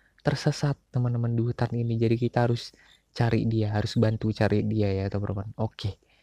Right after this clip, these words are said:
langsung aja kita lanjutkan gamenya ya. Huh, dan di hutan ini pastinya banyak monster dan juga jebakan yang dipasang oleh orang-orang dari kota ini, teman-teman. Kalau kau kehabisan apel,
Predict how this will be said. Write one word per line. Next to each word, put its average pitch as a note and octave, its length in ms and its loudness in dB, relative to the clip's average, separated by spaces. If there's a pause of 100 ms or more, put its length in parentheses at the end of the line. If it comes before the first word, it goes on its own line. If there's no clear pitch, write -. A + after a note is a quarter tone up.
(200)
langsung G#2+ 240 -2
aja G#2 160 0
kita G#2 160 -4
lanjutkan G2 560 -4 (160)
gamenya F#2+ 480 -2
ya. G2 180 -6 (880)
Huh, E3 240 2 (240)
dan A#2+ 320 2
di A2 80 4
hutan G#2+ 320 2
ini A#2 160 0
pastinya A2+ 400 -2
banyak G#2+ 320 2
monster C3 480 0
dan C#3+ 320 2
juga C3+ 320 4
jebakan C3 720 2 (480)
yang B2+ 240 0
dipasang D3+ 560 -2
oleh D#3 320 -2
orang-orang C3+ 720 -2 (480)
dari C3 240 2
kota C3+ 320 0
ini, D3+ 400 0
teman-teman. C3+ 480 -2 (560)
Kalau C#3 160 2
kau C#3+ 160 2
kehabisan C3+ 560 0
apel, D3 400 -2